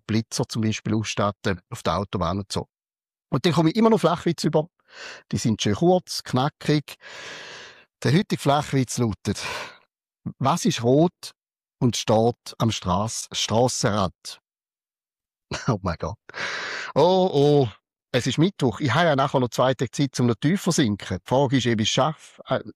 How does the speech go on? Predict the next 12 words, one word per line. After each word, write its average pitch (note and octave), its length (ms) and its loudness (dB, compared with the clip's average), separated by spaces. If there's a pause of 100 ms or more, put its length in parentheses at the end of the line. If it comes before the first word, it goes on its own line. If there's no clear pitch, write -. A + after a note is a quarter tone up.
(140)
okay, G#2 360 0
komm, B2+ 300 -2
Milius, C3 480 2
gib - 260 0
da C#3 160 2 (400)
einen A2+ 120 -2
Ruck. - 440 -2 (340)
Was G3+ 220 2
ist G3 140 0
rot F3+ 360 4
und C#3+ 140 0
steht C3 320 2